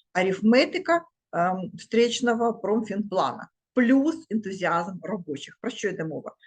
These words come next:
Тут, звісно, не про причини індустріалізації, тут про це нічого не кажуть, не, не кажуть, да? Про переваги також нічого, масштаби.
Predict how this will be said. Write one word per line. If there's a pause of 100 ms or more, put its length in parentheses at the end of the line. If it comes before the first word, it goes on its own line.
(100)
Тут,
звісно,
не
про
причини
індустріалізації,
тут
про
це
нічого
не
кажуть,
не,
не
кажуть,
да? (560)
Про
переваги
також
нічого,
масштаби.